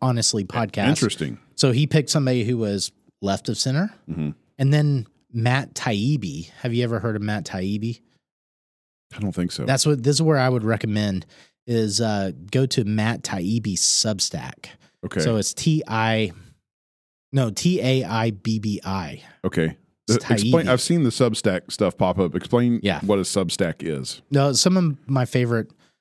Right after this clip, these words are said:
Speaker 1: I guess, uh, sources have stu-, Substack. So Substack came around during the time of covid
Speaker 2: Mm-hmm.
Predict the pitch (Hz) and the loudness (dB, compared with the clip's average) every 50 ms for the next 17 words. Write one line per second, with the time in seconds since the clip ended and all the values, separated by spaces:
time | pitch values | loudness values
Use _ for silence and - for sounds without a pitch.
0 | _ _ _ _ _ _ _ _ _ _ _ _ _ _ _ - 95 104 113 117 | _ _ _ _ _ _ _ _ _ _ _ _ _ _ _ -6 -4 -2 0 0
1 | 127 117 - - 127 120 120 110 95 82 - - - 117 123 135 123 - 113 104 | 0 0 0 0 0 0 0 0 -2 -2 -4 -2 0 2 2 2 2 0 0 0
2 | 104 95 92 - - - - _ _ - 95 - - 127 120 113 - - - - | 0 -2 -4 -6 -8 -10 -12 _ _ -10 -6 -2 -2 -2 0 0 0 -2 0 0
3 | 127 127 - - - - - - 135 135 127 - - 101 90 95 95 - - 131 | -2 -2 -2 -2 -2 0 2 2 2 0 0 -2 -2 -2 -4 -2 -2 0 0 2
4 | 120 117 104 - - - 170 196 214 - - 175 147 131 117 - - - _ - | 0 0 2 2 2 2 2 2 0 0 0 0 0 0 -2 -4 -8 -16 _ -20
5 | - - - - - - 156 160 156 156 143 117 107 113 113 113 117 113 110 107 | -20 -18 -14 -12 -4 0 2 4 4 4 4 2 2 2 2 2 0 0 -2 -2
6 | 104 - - _ _ _ _ _ _ _ _ _ _ _ - 113 104 117 131 135 | -4 -6 -8 _ _ _ _ _ _ _ _ _ _ _ -12 -6 -2 0 2 2
7 | 131 131 131 120 120 - - - 123 113 107 104 95 87 - - - - 123 117 | 2 0 0 0 -2 -4 -4 -4 -4 -4 -2 -4 -6 -6 -10 -8 -4 -2 -2 -2
8 | 110 92 92 87 85 90 87 - _ - - 82 85 85 | -2 -2 -4 -4 -4 -6 -8 -10 _ -12 -8 -6 -4 -4